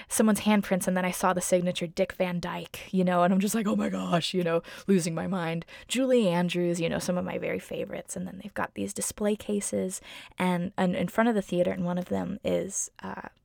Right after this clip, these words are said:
like, the program and some of the tickets to the Hollywood premiere of Mary Poppins that happened back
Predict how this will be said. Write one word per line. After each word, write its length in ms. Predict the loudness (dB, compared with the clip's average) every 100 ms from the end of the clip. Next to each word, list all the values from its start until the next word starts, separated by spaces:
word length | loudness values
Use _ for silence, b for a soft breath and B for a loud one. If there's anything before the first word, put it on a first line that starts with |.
| -6
like, 200 | -6 -6
the 60 | -10
program 580 | 0 0 2 0 -2 -4
and 180 | -6 -6
some 140 | -4
of 60 | -6
the 80 |
tickets 440 | -6 -6 -6 -6 -6
to 140 | -6
the 80 | -6
Hollywood 440 | -2 -2 0 -4 -4
premiere 420 | -4 -2 -4 -4
of 200 | -4 -4
Mary 200 | -6 -8
Poppins 460 | -6 -4 -2 -4 -4
that 120 | -6
happened 280 | -8 -8 -6
back 280 | -6 -8